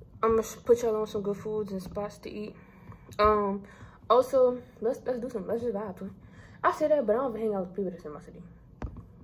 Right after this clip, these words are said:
Who knows? Um, what's your favorite holiday? No. If y'all started school already, what's your hardest, hardest class? So if y'all in college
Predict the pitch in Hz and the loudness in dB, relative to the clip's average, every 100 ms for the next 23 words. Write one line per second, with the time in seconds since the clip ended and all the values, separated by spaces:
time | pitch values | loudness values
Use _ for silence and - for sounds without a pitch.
0 | - 196 123 - - - - - - 247 | -6 -4 -4 -12 -20 -20 -20 -10 2 4
1 | 254 254 - - 233 233 233 202 196 180 | 6 2 0 -4 0 2 2 0 0 -6
2 | 175 - - - - - - - - - | -8 -12 -20 -20 -20 -20 -20 -20 -20 -20
3 | - 254 247 180 - - - - - 220 | 0 4 4 2 -8 -20 -20 -20 2 4
4 | 233 233 220 - 262 262 254 269 262 262 | 6 6 2 0 2 2 2 -2 0 2
5 | 254 220 220 233 202 185 214 202 180 - | 0 4 4 4 -2 0 0 0 -4 -12
6 | - - 233 226 208 - 185 180 190 196 | -16 -6 2 2 2 0 -2 -2 -4 -2
7 | 202 214 208 208 196 | -2 -2 -4 -4 -4